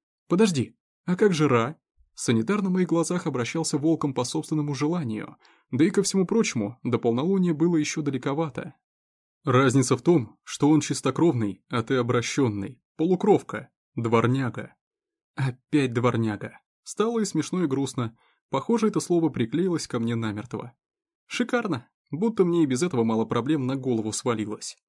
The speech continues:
Посмотри на это с другой стороны. Уверен, ты без труда найдешь место, где сможешь переждать всего одну ночь в месяц, не попадаясь никому на глаза.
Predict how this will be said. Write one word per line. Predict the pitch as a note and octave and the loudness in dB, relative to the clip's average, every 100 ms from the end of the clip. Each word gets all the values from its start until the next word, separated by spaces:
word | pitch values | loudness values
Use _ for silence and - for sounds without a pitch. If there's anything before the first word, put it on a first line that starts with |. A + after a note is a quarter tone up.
| _ _ _ _ _ | _ _ _ _ _
Посмотри | C3 A#2+ C3+ D3 F#3+ | -10 -6 -4 0 2
на | |
это | F3 E3 D3+ | 2 0 0
с | |
другой | D3 D#3 F#3 | 0 2 2
стороны. | - A2+ G#2 G2 - _ - | 0 -2 -2 -6 -10 _ -8
Уверен, | A2 C#3 F#3+ F#3 | -2 2 2 2
ты | D#3+ | 2
без | E3 E3 | 0 0
труда | - F3+ G3 | 0 2 4
найдешь | B2 A2+ A2 | 2 0 -2
место, | C#3 D#3+ B2 | -2 -4 -4
где | A2 G#2+ | -4 -4
сможешь | - C3+ B2+ | -2 -4 -4
переждать | - B2+ A#2 C3 C#3 | -4 -4 -2 -2 -4
всего | - - B2+ G3+ - | -4 -6 -2 -2 -2
одну | C#3 A#2+ B2+ D3 | -6 -4 -2 0
ночь | B2 A2+ A#2 | -2 -2 -4
в | |
месяц, | G#2+ G2+ - - - _ _ _ | -4 -6 -8 -10 -14 _ _ _
не | F#3 | -2
попадаясь | G3+ G3 D#3 A2 G2 | 0 0 2 0 0
никому | - G#2+ A#2+ C3 | -4 -2 -2 0
на | A#2+ | 0
глаза. | A#2+ B2 A2+ G2+ | 0 -2 -4 -6